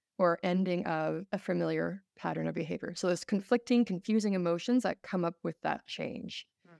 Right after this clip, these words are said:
Speaker 1: So when you think of it that way, that's when you're like, "Okay, yeah, like, there's a lot of loss." You know, it could be from a young age where you didn't make the soccer team, <laughs> you know, through to the marriage that didn't work, or the job loss, or the actual death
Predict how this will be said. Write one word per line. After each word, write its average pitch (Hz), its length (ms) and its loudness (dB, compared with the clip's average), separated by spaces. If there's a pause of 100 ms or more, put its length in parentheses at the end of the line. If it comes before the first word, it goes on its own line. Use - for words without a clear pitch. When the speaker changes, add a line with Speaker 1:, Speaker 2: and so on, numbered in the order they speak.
(140)
Speaker 1:
So - 120 0
when 240 80 4
you 240 60 4
think 294 200 0
of 233 80 4
it 208 100 0
that 196 260 2
way, 165 180 4
that's 170 200 2
when 180 80 -2
you're 170 80 -2
like, 170 160 -4
"Okay, 262 380 0
yeah, 220 240 4
like, 165 320 0
there's 185 260 0
a 202 60 0
lot 165 240 2
of 170 80 -6
loss." 185 480 0
You 175 60 0
know, 165 160 0
it 165 60 -6
could 190 160 -6
be 185 120 0
from 175 320 2 (420)
a 202 60 4
young 190 260 6
age 190 220 2
where 185 80 2
you 190 100 2
didn't 196 180 0
make 196 180 0
the 226 80 -4
soccer 285 300 2
team, 165 360 -2
<laughs> 240 140 -4
you 339 120 2
know, 202 240 6
through 190 300 0
to 190 320 0 (600)
the 202 140 4
marriage 233 400 6
that 175 160 0
didn't 165 260 0
work, 160 300 -2
or 196 100 4
the 208 100 0
job 247 380 4
loss, 160 400 2
or 262 240 6
the 214 200 4
actual 165 380 -2
death 156 300 0